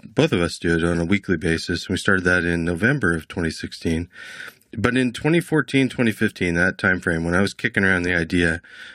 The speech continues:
of doing a podcast, um, there was, like, three, pretty much, there was a whole bunch of influences, but, um, kind of went along the lines of, um, Dan Benjamin with, uh, Podcast Method,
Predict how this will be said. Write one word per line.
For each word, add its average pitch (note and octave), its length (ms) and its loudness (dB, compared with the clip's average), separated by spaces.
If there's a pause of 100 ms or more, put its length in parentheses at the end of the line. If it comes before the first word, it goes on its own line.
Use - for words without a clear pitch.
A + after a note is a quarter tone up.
(120)
of F#2 100 -4
doing G#2 220 4
a F2+ 40 0
podcast, E2+ 760 -4 (580)
um, F#2 280 0
there F#2 120 2
was, F2 300 -6
like, - 200 -2
three, A2 600 2 (220)
pretty G3 160 2
much, E3+ 200 2
there C3+ 140 0
was D3 140 0
a F#2+ 60 0
whole A#2 200 0
bunch G2+ 240 0
of F2 140 -4
influences, E2 560 -4
but, F2+ 260 0 (400)
um, F2+ 500 0
kind C3+ 220 0
of D3+ 80 2
went C3 160 2
along G#2+ 380 2
the G2 100 -4
lines F#2 460 0
of, F2 360 -2 (540)
um, F2 640 -2 (240)
Dan A2 300 2
Benjamin F#2+ 580 0
with, F2 260 -4
uh, E2 220 0
Podcast F#2+ 600 -2
Method, E2 480 0